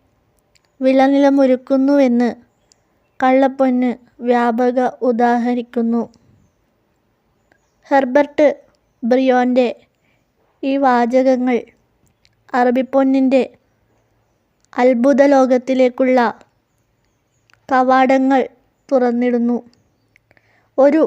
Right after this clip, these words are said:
ചെറിയ നഗരത്തിൻ്റെ വലിയ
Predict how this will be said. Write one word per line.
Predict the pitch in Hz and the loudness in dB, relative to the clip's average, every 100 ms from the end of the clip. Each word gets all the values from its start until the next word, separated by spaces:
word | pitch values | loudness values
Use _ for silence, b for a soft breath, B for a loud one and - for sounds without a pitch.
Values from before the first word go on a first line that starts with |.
| - _ _ _ _ | -4 _ _ _ _
ചെറിയ | 277 262 269 277 285 269 - _ _ | 0 2 0 0 2 0 -2 _ _
നഗരത്തിൻ്റെ | 254 247 254 254 240 254 247 254 226 - _ _ _ _ - | -6 -4 -2 -2 -4 -4 -2 -2 -4 -8 _ _ _ _ -4
വലിയ | 247 247 262 269 | -2 0 0 0